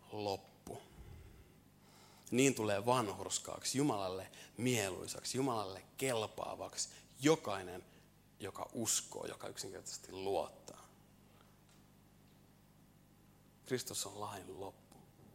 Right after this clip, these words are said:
Jumala tekee Jeesuksessa jotain niin epätodennäköistä. Jeesus sanoo ristillä roikkuessaan, että se on,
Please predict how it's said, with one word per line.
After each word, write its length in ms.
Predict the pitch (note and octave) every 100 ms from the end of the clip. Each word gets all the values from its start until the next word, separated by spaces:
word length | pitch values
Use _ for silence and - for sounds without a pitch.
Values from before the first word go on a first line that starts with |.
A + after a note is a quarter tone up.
| - - - - - - - - - -
Jumala 320 | B2+ D#3+ B2+ G#2+
tekee 600 | - A#2+ - F#2 F#2 - - - - - - - - - -
Jeesuksessa 680 | C3 C3 A2+ G2+ - - -
jotain 380 | G2 G#2+ G2 F#2+
niin 180 | G2+ G2+
epätodennäköistä. 960 | G#2 F#2 F2 F2 E2 F#2 - - - - - - - - - - - - - - - -
Jeesus 340 | C#3+ A#2+ A2
sanoo 280 | C3+ B2 G#2
ristillä 440 | A2+ B2 - F2+
roikkuessaan, 680 | F#2+ G2 - F2 F2+ - G2
että 120 | F#2
se 120 | - A2
on, 200 | G2